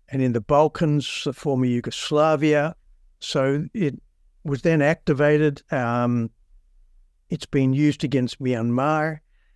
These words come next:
So the court has been implicated more recently in genocide cases, and it's kind of taken upon itself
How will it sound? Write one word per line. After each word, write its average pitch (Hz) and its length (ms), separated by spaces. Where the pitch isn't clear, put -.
So 156 180
the 147 100
court 220 340
has 180 140
been 139 180
implicated 156 800
more 131 220
recently 135 720
in 117 160
genocide 117 840
cases, 156 760
and 131 200
it's - 520
kind 208 280
of - 100
taken 165 440
upon 147 340
itself 110 760